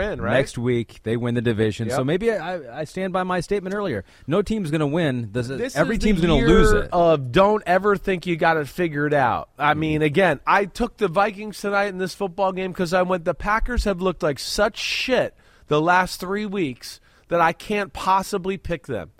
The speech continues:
Speaker 1: for how they've played." And here they are just fucking up the Vikings left and right, right? I know you love all these swear words, but
Speaker 2: I don't
Speaker 1: it
Speaker 2: like
Speaker 1: is
Speaker 2: it.
Speaker 1: the year of, you heard me talking about this a little bit, where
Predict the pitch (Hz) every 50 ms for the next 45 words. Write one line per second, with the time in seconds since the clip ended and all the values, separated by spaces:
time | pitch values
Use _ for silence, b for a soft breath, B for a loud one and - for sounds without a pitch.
0 | b b b b - 160 156 156 151 151 151 147 156 151 135 - 151 143 120 104
1 | 95 90 - b b b b b b b 147 160 160 180 190 202 196 196 190 190
2 | 175 156 151 151 151 151 147 139 147 139 - - - - 131 117 175 185 190 -
3 | - 180 165 165 160 156 - - 131 117 120 113 113 - - 104 98 95 90 117
4 | 131 147 147 - - 147 131 127 120 107 87 71 - _ _ b b b b b
5 | b b 123 123 127 127 127 - _ - 110 123 131 143 151 160 156 151 151 147
6 | 139 139 143 139 131 131 127 117 - - 139 131 123 117 107 101 95 87 85 87
7 | 98 107 127 113 - - - - 170 160 156 180 190 214 220 220 202 165 196 208
8 | 202 170 165 190 226 240 233 220 202 185 165 156 156 151 147 143 135 131 - _
9 | b b b b b b b b 147 175 220 208 214 214 208 202 214 165 - 185
10 | 196 202 190 190 185 160 151 143 135 143 131 143 139 143 143 - - 123 107 101
11 | 117 123 143 139 139 139 139 131 123